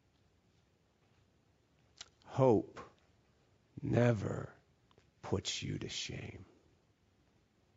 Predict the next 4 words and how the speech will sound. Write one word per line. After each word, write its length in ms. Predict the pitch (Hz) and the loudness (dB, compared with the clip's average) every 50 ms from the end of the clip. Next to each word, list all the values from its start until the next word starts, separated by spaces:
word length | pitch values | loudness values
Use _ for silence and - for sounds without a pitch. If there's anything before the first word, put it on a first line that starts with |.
| _ _ _ _ _ _ _ _ _ _ _ _ _ _ - - - - - - - _ - | _ _ _ _ _ _ _ _ _ _ _ _ _ _ -20 -20 -20 -20 -20 -20 -20 _ -20
Hope 580 | - - - - 139 117 107 95 - - - - - - - _ _ _ _ _ _ _ _ _ - | -16 -6 2 6 6 6 6 6 2 -2 -10 -20 -20 -20 -20 _ _ _ _ _ _ _ _ _ -6
makes 460 | - - - - - - - - - - - | -4 -2 0 0 -2 -2 -4 -6 -8 -8 -10
real 680 | - 101 101 110 110 104 92 82 - - - - - - _ _ _ _ _ _ _ _ _ _ _ _ _ _ _ - - _ | -4 0 2 4 6 4 4 2 0 -4 -8 -10 -14 -20 _ _ _ _ _ _ _ _ _ _ _ _ _ _ _ -20 -16 _
justification. 960 | - - - - - - - - - - - - - - - - - - - | -6 -4 -4 -4 -6 -8 -10 -12 -14 -14 -12 -10 -10 -10 -10 -12 -14 -16 -16